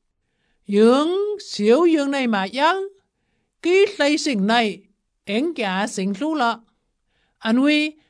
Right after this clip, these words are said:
sáng tí bái tao ê, tài linh bầu, lũ mử ký lý tử dương mớn ê công lấy tá bưởi cân ớt tao lọ. Tế, Giê-xu, đây cú công lấy tá bưởi cân bắn bố tực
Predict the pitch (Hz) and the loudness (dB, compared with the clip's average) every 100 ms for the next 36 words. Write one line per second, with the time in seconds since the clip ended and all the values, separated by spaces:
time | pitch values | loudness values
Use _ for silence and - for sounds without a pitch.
0 | _ - 202 262 330 214 233 285 - 320 | _ -6 -2 -2 -2 -2 -2 -2 2 2
1 | 359 349 359 320 262 262 269 _ _ _ | 2 0 0 0 0 -2 -6 _ _ _
2 | 277 262 254 269 262 285 240 180 _ _ | -2 0 0 -4 -2 0 0 -4 _ _
3 | - 320 370 392 359 285 202 196 269 277 | -4 0 2 2 0 0 -2 -2 -2 -2
4 | 311 359 359 240 196 226 262 262 214 240 | 0 0 0 -2 0 2 2 2 0 0
5 | 285 254 - 330 370 285 190 196 - 320 | -2 -4 -4 -6 -4 -4 -4 -4 -2 0
6 | 370 370 294 208 175 - _ 190 214 240 | 0 -2 -2 -2 -4 -10 _ -6 -6 -6
7 | 190 185 262 302 240 233 226 _ _ _ | -8 -6 -2 0 0 -2 -4 _ _ _
8 | _ _ _ _ _ - 202 208 220 240 | _ _ _ _ _ -6 0 2 4 2
9 | 254 277 _ _ 247 285 294 269 277 277 | 0 -4 _ _ -2 0 0 0 -2 -2
10 | 285 285 _ _ - 311 349 370 285 285 | -6 -12 _ _ -4 0 2 0 0 -2
11 | 320 359 311 208 202 311 349 392 302 262 | -2 -4 -2 -4 -2 2 2 0 -4 -4
12 | 202 165 143 _ 269 277 277 330 339 381 | -2 -6 -12 _ -4 -2 -2 0 -2 -4
13 | - - 330 - 262 | -10 -6 -4 0 -2